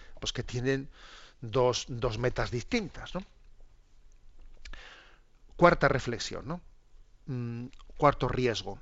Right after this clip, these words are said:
Pretender llegar a la meta sin ni siquiera haber comenzado la carrera. No se puede uno llegar a la meta antes de tiempo, ¿no? Se pueden quemar etapas, eh, por ejemplo, ¿no? A veces ocurre que en algunas, en algunos encuentros ecuménicos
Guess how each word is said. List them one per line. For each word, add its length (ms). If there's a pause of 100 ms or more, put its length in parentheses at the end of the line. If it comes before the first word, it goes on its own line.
(800)
Pretender 500
llegar 260
a 60
la 120
meta 300
sin 260
ni 120
siquiera 400
haber 180
comenzado 580
la 140
carrera. 540 (880)
No 200
se 120
puede 200
uno 120
llegar 280
a 40
la 120
meta 240
antes 220
de 100
tiempo, 400
¿no? 160 (760)
Se 120
pueden 260
quemar 320
etapas, 720
eh, 300
por 140
ejemplo, 580
¿no? 160 (800)
A 100
veces 480
ocurre 460
que 340 (160)
en 240
algunas, 640
en 100
algunos 340
encuentros 440
ecuménicos 720